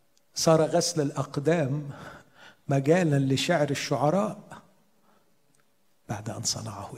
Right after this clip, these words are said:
يسوع. تخيل، خلى أبسط عمل غنوة. خدتوا بالكم من اللي أقوله؟ اللي بقوله إنه كيف يصنع الجمال؟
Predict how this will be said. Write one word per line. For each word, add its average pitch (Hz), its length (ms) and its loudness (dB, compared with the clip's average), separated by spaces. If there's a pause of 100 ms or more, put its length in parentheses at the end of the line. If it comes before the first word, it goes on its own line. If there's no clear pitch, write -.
يسوع. - 280 -8 (1400)
تخيل، 170 380 -4 (1080)
خلى 156 280 4
أبسط 180 500 0
عمل 165 540 4
غنوة. 151 500 2 (840)
خدتوا 262 260 0
بالكم 262 340 2
من 220 80 0
اللي 220 120 -2
أقوله؟ 233 320 -4 (400)
اللي 175 100 2
بقوله 208 420 -2 (760)
إنه 165 100 0
كيف 226 320 0
يصنع 220 400 0
الجمال؟ 170 480 4